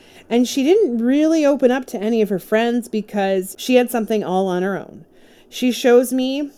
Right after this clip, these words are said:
a special phone. She shows me a bit of a Win Whirl romance going on in her life at some point as well.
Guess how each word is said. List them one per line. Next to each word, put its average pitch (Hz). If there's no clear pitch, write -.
a 160
special 156
phone. 277
She -
shows 196
me 196
a 190
bit 208
of 220
a 202
Win 214
Whirl 190
romance 240
going 254
on 240
in 247
her 226
life 233
at 208
some 226
point 226
as 190
well. 208